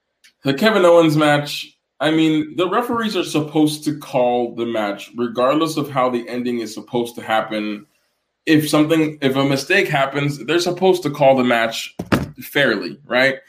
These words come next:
And, and so that match at, I don't re-, I think that might have been Backlash. Uh, the ref stopped counting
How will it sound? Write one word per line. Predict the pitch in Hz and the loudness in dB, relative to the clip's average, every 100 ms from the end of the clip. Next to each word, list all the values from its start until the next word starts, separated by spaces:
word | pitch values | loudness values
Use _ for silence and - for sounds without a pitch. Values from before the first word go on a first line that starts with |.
| _ _ _ _ - | _ _ _ _ 0
And, | 156 160 147 | 0 2 2
and | 151 147 | 4 4
so | 156 | 2
that | 151 160 151 | 2 0 2
match | 151 151 147 - | 0 -2 -6 -6
at, | 123 123 107 | -2 -2 -2
I | - 131 | -4 -4
don't | 131 117 | -4 -4
re-, | 120 113 | -4 -4
I | |
think | 107 131 | -6 -4
that | 123 104 | -4 -4
might | 113 120 | -2 -2
have | |
been | 107 104 | -4 -4
Backlash. | 107 123 107 104 101 - _ _ _ _ _ _ _ _ - 127 | -2 -2 -4 -4 -6 -16 _ _ _ _ _ _ _ _ -14 -10
Uh, | 131 - 147 _ _ _ _ | -8 -10 -16 _ _ _ _
the | 151 151 170 | -4 0 2
ref | 202 190 | 2 0
stopped | - 175 175 | -2 -2 -2
counting | - 170 175 90 - | -4 -4 -4 -10 -16